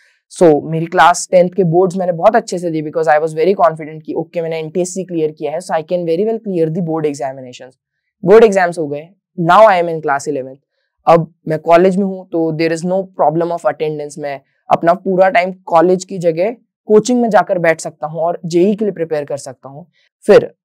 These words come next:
अब क्लास इलेवेंथ भी खत्म होने पर थी। मेरा परफॉर्मेंस इतना अच्छा था कि मुझे टीचर्स ने कहा कि यहाँ रहने से अच्छा go to the इंदौर मेन headquarter and वहाँ पर हॉस्टल ले लो और वहाँ पर फुल टाइम तुम पढ़ पाओगे और वहाँ बेटर स्टूडेंट्स हैं,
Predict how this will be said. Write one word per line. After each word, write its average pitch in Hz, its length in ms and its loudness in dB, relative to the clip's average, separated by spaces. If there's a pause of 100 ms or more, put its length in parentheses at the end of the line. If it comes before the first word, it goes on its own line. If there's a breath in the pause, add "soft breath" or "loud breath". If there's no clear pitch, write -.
(100)
अब 160 140 2
क्लास 185 280 2
इलेवेंथ 185 340 4
भी 214 140 -6
खत्म 180 300 -4
होने 156 220 -6
पर 135 160 -4
थी। - 240 -18 (300)
मेरा 175 200 6
परफॉर्मेंस 185 560 -2
इतना 220 280 0
अच्छा 226 240 -2
था 165 140 -6
कि 185 140 -8
मुझे 175 280 -4
टीचर्स 202 460 -2
ने 190 100 0
कहा 151 240 -8 (460)
कि 170 440 0
यहाँ 185 320 2
रहने 185 300 0
से 180 140 -4
अच्छा 160 460 -8 (260)
go 233 140 4
to 254 220 -2
the 226 200 -2
इंदौर 180 540 0
मेन 185 240 -4
headquarter 156 560 -4 (440)
and 170 120 0
वहाँ 175 200 -2
पर 185 180 2
हॉस्टल 175 400 -4
ले 170 160 0
लो 151 280 -8 (140)
और 160 100 2
वहाँ 170 240 -2
पर 185 120 0
फुल 208 240 0
टाइम 190 200 -2
तुम 202 180 -8
पढ़ 151 160 0
पाओगे 123 400 -10 (300)
और 143 100 -2
वहाँ 160 220 -4
बेटर 165 280 2
स्टूडेंट्स 175 500 -4
हैं, 160 160 -6